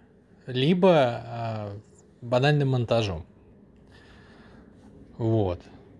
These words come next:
А, вот, вот, вот. Это, это, это первая история. Но тут что интересно? Ну, интересно, конечно, вообще представить мир, в который мы идем. Это примерно вот как в «Звездных войнах», там на какой-нибудь планете ты заходишь в бар,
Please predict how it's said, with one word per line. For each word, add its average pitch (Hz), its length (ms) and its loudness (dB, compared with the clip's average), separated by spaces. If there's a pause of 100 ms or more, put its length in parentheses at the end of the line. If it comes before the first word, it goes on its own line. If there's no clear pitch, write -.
А, 104 540 -6 (160)
вот, 104 340 -8
вот, 110 200 -6
вот. 104 260 -4
Это, 107 160 -4
это, 107 300 -6
это 117 320 -6
первая 107 340 -4
история. 190 540 0 (880)
Но 135 100 0
тут 208 180 0
что 180 260 4
интересно? 120 720 -2 (1080)
Ну, 131 140 0
интересно, 196 400 4
конечно, 156 380 0
вообще 127 200 -4
представить 139 580 -4
мир, 131 300 0
в - 100 -14
который 131 380 0
мы 123 220 -2
идем. 107 380 -4 (540)
Это 123 200 -4
примерно 139 400 2
вот 117 100 -4
как 131 140 0
в 127 60 2
«Звездных 127 440 2
войнах», 165 380 2
там 117 220 -4
на 113 80 -6
какой-нибудь 113 480 -4
планете 131 520 0
ты - 120 -6
заходишь 113 480 -4
в 104 120 -8
бар, 139 320 2